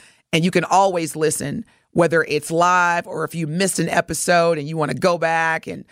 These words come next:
hear it, download the Truth app in the App Store and the Google Play Store. And that way you can never, ever, ever, ever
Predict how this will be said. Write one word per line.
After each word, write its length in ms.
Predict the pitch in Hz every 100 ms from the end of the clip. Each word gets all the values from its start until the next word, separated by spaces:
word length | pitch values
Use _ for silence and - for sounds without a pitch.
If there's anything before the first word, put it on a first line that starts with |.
| _ _ _ _ -
hear 240 | 262 254 247
it, 280 | 233 220 _ _ _ _ _ _ _
download 460 | 220 247 262 233 214
the 80 | 180
Truth 260 | - 208
app 260 | 180 165 160
in 120 | 156
the 160 | 151 131
App 200 | 160 -
Store 520 | - 156 147 139 143 - _ _ _ _ -
and 200 | 151 151
the 60 | 135
Google 340 | 156 147 139
Play 240 | - 139
Store. 520 | 139 - 135 - - -
And 140 | - -
that 160 | 151
way 140 | 151 143
you 160 | 139
can 260 | - 131 135
never, 260 | 151 147 -
ever, 360 | - 135 123 -
ever, 420 | - 214 208 151 - -
ever 560 | 277 349 349 208 -